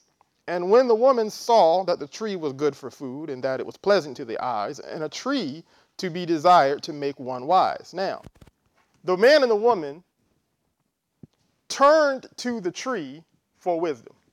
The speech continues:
They turned to a natural source to make them wise. And when they did that, they declared their independence from the wisdom of the Holy Spirit.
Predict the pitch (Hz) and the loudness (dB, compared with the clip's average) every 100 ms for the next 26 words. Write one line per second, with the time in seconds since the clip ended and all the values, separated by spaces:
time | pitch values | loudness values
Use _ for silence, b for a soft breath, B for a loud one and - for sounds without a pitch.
0 | _ _ _ _ _ _ _ - 160 - | _ _ _ _ _ _ _ -18 -8 -2
1 | 240 233 214 170 175 196 - 175 - 165 | 0 -2 -2 -2 -2 -4 -4 -12 -8 -8
2 | 123 135 _ 147 151 151 151 143 151 123 | -8 -12 _ -12 -10 -10 -12 -6 -6 -6
3 | - - - _ _ _ _ _ _ _ | -8 -18 -20 _ _ _ _ _ _ _
4 | _ _ _ - 156 170 208 226 226 240 | _ _ _ -14 -8 -2 4 4 6 4
5 | - 151 220 - _ _ 156 156 165 202 | 4 0 0 -6 _ _ -6 -6 -4 0
6 | 202 208 185 190 180 160 208 180 143 - | 2 2 0 -2 -6 -6 -8 -6 -8 -12
7 | - 165 156 165 165 147 143 135 139 127 | -10 -8 -4 -2 -2 -4 -6 -6 -10 -12
8 | 120 - 104 | -16 -20 -20